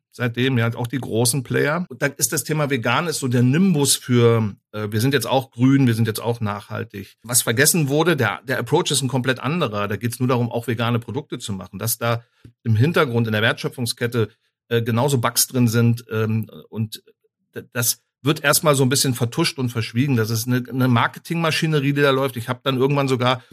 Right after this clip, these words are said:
auf Mineralwasser das Vegan-Zeichen gesehen, ja, weil ich dachte, okay, jetzt wollen sie es wissen, ja. Also jetzt, äh, gibt,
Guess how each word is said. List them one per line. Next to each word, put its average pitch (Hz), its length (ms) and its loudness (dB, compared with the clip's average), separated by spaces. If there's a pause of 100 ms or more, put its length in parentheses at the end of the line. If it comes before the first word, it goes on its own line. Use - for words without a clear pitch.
(160)
auf 120 140 -6
Mineralwasser 139 640 4
das 123 160 0
Vegan-Zeichen 123 720 2
gesehen, 113 300 2
ja, 113 100 0
weil 123 100 -4
ich 117 80 -4
dachte, 123 240 -10
okay, 120 320 -4 (680)
jetzt 139 320 -2
wollen 160 200 4
sie 196 40 2
es - 120 2
wissen, 196 240 2
ja. 143 200 2
Also 139 220 -4
jetzt, 127 360 -2
äh, 143 220 0
gibt, 135 300 -6